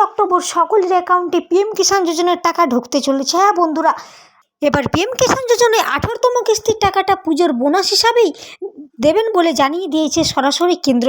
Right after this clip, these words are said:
সরকার। যারা যারা এখনও পর্যন্ত আবেদন করেননি, খুব শীঘ্রই আবেদন করে নিন এবং যাদের সব কিছু কাগজপত্র ঠিকঠাক আছে, সকলেই পেয়ে যাবেন পাঁচই অক্টোবর থেকে দশই অক্টোবরের মধ্যে টাকা। হ্যাঁ বন্ধুরা, এই ছিল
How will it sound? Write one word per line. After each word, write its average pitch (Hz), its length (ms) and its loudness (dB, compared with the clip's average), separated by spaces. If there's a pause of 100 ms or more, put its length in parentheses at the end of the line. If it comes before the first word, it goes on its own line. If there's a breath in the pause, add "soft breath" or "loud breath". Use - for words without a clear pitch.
(120)
সরকার। 269 280 -2 (460 loud breath)
যারা 370 260 -2
যারা 480 180 4 (400 loud breath)
এখনও 453 240 0 (100)
পর্যন্ত 453 360 0 (180)
আবেদন 403 240 0 (100)
করেননি, 415 320 0 (100)
খুব 415 140 2 (100)
শীঘ্রই 359 360 0 (120)
আবেদন 359 260 0 (160)
করে 330 180 0
নিন 320 180 2 (160)
এবং 392 120 2 (120)
যাদের 320 220 -2 (100)
সব 359 140 2 (100)
কিছু 403 240 -2
কাগজপত্র 320 560 0 (120)
ঠিকঠাক 370 400 -2
আছে, 320 200 0 (380 loud breath)
সকলেই 508 420 2
পেয়ে 330 220 0
যাবেন 349 220 0 (120)
পাঁচই 392 320 2 (100)
অক্টোবর 339 320 0 (100)
থেকে 320 160 -2 (100)
দশই 330 380 0
অক্টোবরের 302 560 2
মধ্যে 269 220 0 (120)
টাকা। 254 180 0 (460 loud breath)
হ্যাঁ 370 200 2
বন্ধুরা, 370 300 0 (160)
এই 403 140 2
ছিল 392 120 2